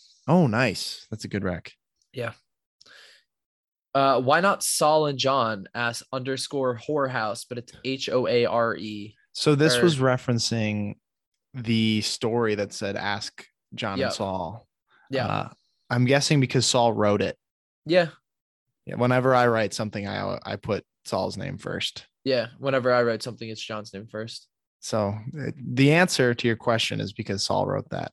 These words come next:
Speaker 1: not me.
Speaker 2: <laughs>
Speaker 1: Which
Speaker 2: Easy.
Speaker 1: it usually swaps. Like, I'll put up question stories sometimes.
Speaker 2: Yeah.
Speaker 1: It'll be ask,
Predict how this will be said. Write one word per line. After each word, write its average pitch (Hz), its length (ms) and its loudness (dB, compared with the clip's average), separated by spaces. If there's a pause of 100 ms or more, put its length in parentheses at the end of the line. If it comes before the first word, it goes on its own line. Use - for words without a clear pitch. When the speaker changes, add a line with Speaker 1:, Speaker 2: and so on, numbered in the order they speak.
Speaker 1:
not 185 260 -2
me. - 180 -8 (520)
Speaker 2:
<laughs> 139 140 -14 (1500)
Speaker 1:
Which 135 220 6
Speaker 2:
Easy. 139 100 8
Speaker 1:
it 151 60 6
usually 208 340 8
swaps. 147 500 4
Like, 127 160 2
I'll 127 180 6
put 123 200 4
up 117 140 0
question 117 280 -8
stories 113 320 -8
sometimes. 104 720 -8 (360)
Speaker 2:
Yeah. 165 200 2 (140)
Speaker 1:
It'll 104 120 -14
be 101 360 -4 (140)
ask, - 400 -6